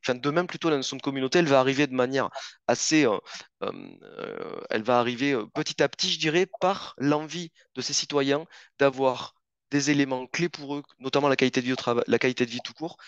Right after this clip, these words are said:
qui va être apportée plus par des réponses locales que par des réponses, euh, nationales, en tout cas générales. Donc globalement, parmi l'autre point clé à avoir sur le, sur le sociétal aussi, c'est que on va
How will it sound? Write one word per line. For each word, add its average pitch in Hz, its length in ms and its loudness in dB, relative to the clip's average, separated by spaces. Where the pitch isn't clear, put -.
qui - 100 -14
va 139 100 6
être 135 120 2
apportée 135 360 -2
plus 185 380 -6
par 127 160 0
des 135 80 0
réponses 135 380 -2
locales 156 260 0
que 160 80 -6
par 143 160 2
des 131 80 2
réponses, 139 460 -4
euh, 117 120 4
nationales, 123 440 0
en - 60 -20
tout - 80 -20
cas 131 100 -4
générales. 107 420 -8
Donc 123 180 -6
globalement, 185 500 2
parmi 147 240 4
l'autre 165 300 2
point 160 280 -4
clé 170 160 0
à 143 80 4
avoir 135 240 -2
sur 135 100 -8
le, 123 100 -6
sur 123 300 -6
le 120 80 2
sociétal 127 420 0
aussi, 160 320 0
c'est 143 160 2
que 160 280 0
on 127 160 -8
va 127 340 2